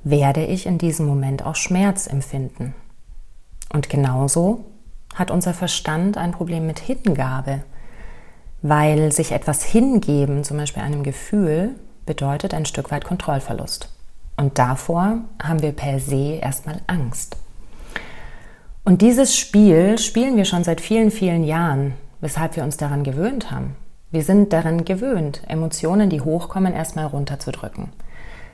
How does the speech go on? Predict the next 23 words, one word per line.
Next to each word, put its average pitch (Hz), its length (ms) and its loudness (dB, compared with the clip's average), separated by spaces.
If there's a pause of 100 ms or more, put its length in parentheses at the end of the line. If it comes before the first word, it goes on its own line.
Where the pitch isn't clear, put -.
(140)
Angst, 156 680 2
Traurigkeit, 151 840 -2
Wut. 160 360 0 (560)
Wie 214 280 6
oft 190 300 2
schlucken 170 320 0
wir 156 80 2
das 147 240 -4
runter, 170 500 2 (460)
auch 143 480 -2 (100)
weil 147 460 -2
wir 160 80 4
es 156 100 -2
in 160 100 0
der 151 100 2
jeweiligen 147 500 0
Situation 143 720 -4
nicht 156 180 -6
für - 100 -4
angebracht 185 600 -2
halten. 135 400 -6 (920)
Und 156 220 -2
damit 180 580 4